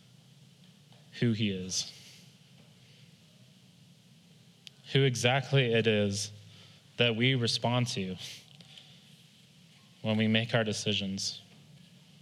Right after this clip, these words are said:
either with pride or with humility. What does Scripture tell us? God opposes the proud.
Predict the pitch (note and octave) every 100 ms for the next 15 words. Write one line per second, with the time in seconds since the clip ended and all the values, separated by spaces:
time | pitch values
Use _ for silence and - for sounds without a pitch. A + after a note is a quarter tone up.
0 | - A2+ A2+ A#2 A#2 - G2 G2 A#2 A2+
1 | - - - - - - - - A2+ G2+
2 | A#2+ A#2 A2 F#2+ F#2+ - - - - -
3 | - - - - - - - - - -
4 | - - - - C3+ C#3 D#3 - B2+ -
5 | A#2+ F#2+ - - - - - - - -
6 | - - - - - - - - - -
7 | - - - A2+ A#2+ A2+ A#2 - C3 C3+
8 | A#2+ G#2+ G2 - - - - - - -
9 | G2 F#2+